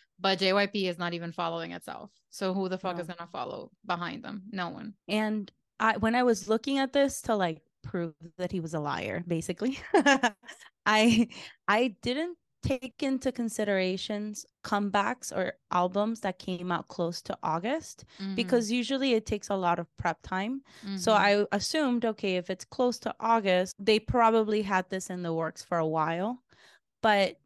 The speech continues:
Speaker 2: towards the end of last year and the beginning of this year, like, I mean, they could have changed it already. You know what I mean?
Speaker 1: Yeah,
Speaker 2: So
Speaker 1: failed.
Speaker 2: just wanted to
Speaker 1: Shilpe.
Speaker 2: Mm-hmm. Just horrible.
Speaker 1: No.
Speaker 2: Anyway, <laughs> that's the little blurb <laughs> on J Y P, the company.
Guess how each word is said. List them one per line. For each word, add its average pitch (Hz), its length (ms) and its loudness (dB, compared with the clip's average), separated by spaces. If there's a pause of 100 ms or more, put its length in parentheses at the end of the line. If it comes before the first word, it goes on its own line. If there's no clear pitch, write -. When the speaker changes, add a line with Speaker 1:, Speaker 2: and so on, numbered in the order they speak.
(200)
Speaker 2:
towards 214 420 -2
the - 220 -4
end 196 220 0
of 247 160 -2
last 262 400 0
year 262 220 2
and 214 180 0
the 190 60 -2
beginning 180 480 -4
of 196 140 -6
this 214 280 -4
year, 226 260 0
like, 175 360 2
I 285 140 2
mean, 180 200 -2
they 175 120 -2
could - 240 0
have - 120 -8
changed 185 420 -4
it - 140 -8
already. - 400 -8
You 101 160 -6
know 180 80 0
what 185 80 2
I 185 60 2
mean? 196 240 -2 (280)
Speaker 1:
Yeah, 202 320 2
Speaker 2:
So 185 280 4 (240)
Speaker 1:
failed. 196 320 2
Speaker 2:
just - 160 -12
wanted 180 220 -8 (100)
to 220 80 -14 (200)
Speaker 1:
Shilpe. 240 340 0
Speaker 2:
Mm-hmm. 269 140 0 (220)
Just - 220 -12 (160)
horrible. 180 400 0 (260)
Speaker 1:
No. 185 300 -6 (140)
Speaker 2:
Anyway, 196 320 0 (360)
<laughs> - 720 -10
that's 214 320 4
the 240 120 2
little 240 200 4
blurb 226 320 -4 (300)
<laughs> - 240 -20
on 190 140 -6
J 175 160 -4
Y 175 180 -6
P, 190 200 -2
the 170 100 -2
company. 180 720 -8